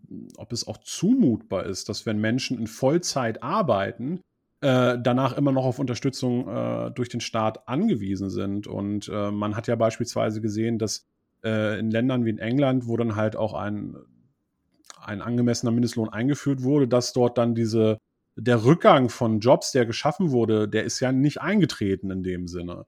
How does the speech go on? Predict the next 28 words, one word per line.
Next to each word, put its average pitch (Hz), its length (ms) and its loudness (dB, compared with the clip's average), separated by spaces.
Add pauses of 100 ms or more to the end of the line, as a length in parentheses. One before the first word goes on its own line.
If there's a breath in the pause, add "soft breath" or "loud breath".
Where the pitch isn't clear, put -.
(340 loud breath)
Und, 113 500 2
ähm, 113 380 0
was 117 140 4
ich 127 100 -2
immer 127 180 2
ganz 113 160 0
spannend 143 360 0
finde, 185 540 2
dass, 123 380 0
äh, 110 420 0 (400)
und 101 280 -14
da 101 220 -4
versuche 104 480 -6
ich - 120 -10
dir 104 200 2
jetzt, - 340 -2
ähm, 104 300 -4
mit 104 140 -6
jemandem 113 280 -2
zu - 140 -10
kommen, 120 360 2
dem 120 160 4
du 113 60 0
vielleicht 113 360 2
nicht 113 140 -6
ganz 104 160 -4
abgeneigt 110 600 -2
bist, - 220 -14